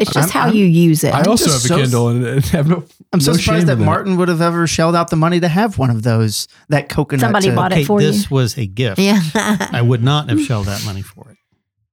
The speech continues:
Speaker 1: Yeah.
Speaker 4: A gift from my children who think I'm a fuddy-duddy.
Speaker 1: <laughs>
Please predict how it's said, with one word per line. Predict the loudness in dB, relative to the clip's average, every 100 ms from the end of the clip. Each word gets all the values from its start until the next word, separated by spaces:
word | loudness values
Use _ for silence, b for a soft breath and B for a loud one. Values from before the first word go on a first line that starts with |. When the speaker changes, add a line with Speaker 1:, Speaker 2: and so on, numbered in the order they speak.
| -8
Speaker 1:
Yeah. | -6 -4
Speaker 4:
A | -4
gift | -4 -6 -10 -20 _ _ _
from | -4
my | -2
children | -2 -4 -4 -6 -12 -8
who | -6 -6 -10 b b -4
think | -2
I'm | -2 -2
a | -2
fuddy-duddy. | -4 -4 -4 -8 -12 -16 _ _
Speaker 1:
<laughs> | _